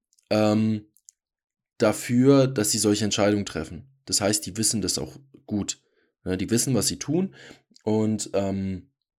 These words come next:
dann hast du Gespräche geführt mit K J Wright und mit, mit, mit dem, äh, Brooks. Und dann wird darüber gesprochen. Dann wird gesagt, hey, du, pass auf, wir würden dich gerne starten lassen nächstes Jahr. Kriegst du das hin? Dies, das, Ananas. Ähm, und natürlich sagt er ja.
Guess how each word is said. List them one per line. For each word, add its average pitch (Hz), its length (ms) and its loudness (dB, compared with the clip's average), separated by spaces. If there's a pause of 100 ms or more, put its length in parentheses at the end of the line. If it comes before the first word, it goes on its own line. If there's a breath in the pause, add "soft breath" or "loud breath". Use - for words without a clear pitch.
(960)
dann 110 180 -6
hast 131 220 2
du 139 260 0 (200)
Gespräche 101 460 -2
geführt 135 280 -2
mit 92 140 -10
K 87 80 -10
J 80 200 -10
Wright 104 320 -2
und 87 120 -12
mit, 85 180 -16
mit, - 220 -16
mit - 180 -16
dem, - 240 -18
äh, 85 300 -16
Brooks. 117 320 -2 (420 loud breath)
Und 92 180 -8
dann 90 140 -4
wird 87 140 -6
darüber 87 280 -8
gesprochen. 139 500 -2
Dann 95 120 -4
wird 92 120 -6
gesagt, - 220 -4
hey, 110 120 0
du, 107 80 -2
pass 90 180 -6
auf, 95 160 -2
wir 82 140 -10
würden 87 160 -6
dich - 120 -14
gerne 82 200 -10
starten 104 360 -6
lassen 107 280 -4
nächstes 95 320 -4
Jahr. 92 220 -2
Kriegst - 300 -12
du - 40 -8
das - 140 -6
hin? 101 340 -4
Dies, 90 200 -8
das, 85 220 -6
Ananas. 90 440 -8 (440 loud breath)
Ähm, 92 400 -4 (360)
und 104 140 -2
natürlich 104 340 0
sagt 123 180 -2
er 90 80 0
ja. 85 240 -6